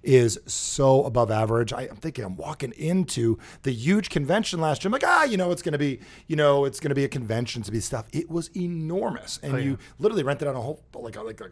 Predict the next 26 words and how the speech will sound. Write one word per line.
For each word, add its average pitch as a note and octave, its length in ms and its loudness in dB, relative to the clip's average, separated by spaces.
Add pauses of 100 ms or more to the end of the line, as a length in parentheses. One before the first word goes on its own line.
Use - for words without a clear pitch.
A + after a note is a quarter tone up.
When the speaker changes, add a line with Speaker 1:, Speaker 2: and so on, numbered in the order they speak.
Speaker 1:
enormous D#3 580 -4
hotel E3 380 -4
that A2+ 100 -8
Opryland A2 500 -6
it - 60 -12
used F#2+ 200 -10
to A2 40 -10
be G#2 180 -8 (220)
Speaker 2:
Oh, F3 80 0
Speaker 1:
back C3+ 200 6
Speaker 2:
yeah. D#3+ 60 2
Speaker 1:
in B2 60 0
the A#2 80 -2
day. A2+ 160 0
That A#2+ 160 -2
place D3 240 -4
is - 140 -14
Speaker 2:
Yeah. C3+ 80 -10
Speaker 1:
incredible. A#2+ 580 -4
So B2+ 240 -4 (320)
I F#3+ 80 2
gotta G3 140 6
ask D#3+ 80 4
the C#3 60 -8
big C#3+ 120 0
question. - 280 -6